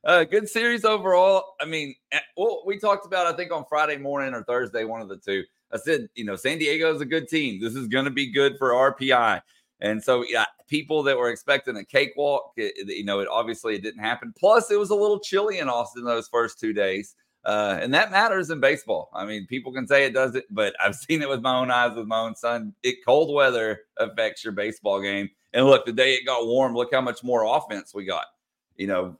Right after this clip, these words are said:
compared to the previous two days. So, uh, all in all, a good, at least they took the series, even though they dropped one.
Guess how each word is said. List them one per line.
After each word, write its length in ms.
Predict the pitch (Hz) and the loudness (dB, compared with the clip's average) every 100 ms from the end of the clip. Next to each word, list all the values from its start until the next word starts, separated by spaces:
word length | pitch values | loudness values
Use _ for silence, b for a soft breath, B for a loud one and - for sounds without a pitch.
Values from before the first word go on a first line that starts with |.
| - | -6
compared 400 | 101 117 107 90 | 0 2 2 0
to 100 | 104 | -4
the 100 | 92 | -4
previous 500 | 110 101 95 90 - | -4 -4 -6 -10 -6
two 140 | 101 | -4
days. 360 | 98 95 85 - | 0 -2 -2 0
So, 480 | 107 98 98 95 _ - | 2 2 0 -6 _ -10
uh, 100 | 98 - _ _ | -10 -10 _ _
all 200 | - 240 | 0 2
in 60 | 196 | 4
all, 180 | 170 151 | 4 4
a 40 | |
good, 200 | 131 135 | 2 -2
at 100 | 139 | 0
least 240 | 170 190 - | -2 -2 -2
they 140 | 151 | -4
took 300 | - 160 127 | -2 -4 -2
the 100 | 113 | -8
series, 560 | - 110 104 104 104 _ _ | -4 -2 -2 -2 -8 _ _
even 200 | 135 120 | -4 -2
though 160 | 113 101 | -2 0
they 120 | 95 | -2
dropped 340 | 92 82 80 | -2 -4 -4
one. 240 | - 71 | -12 -14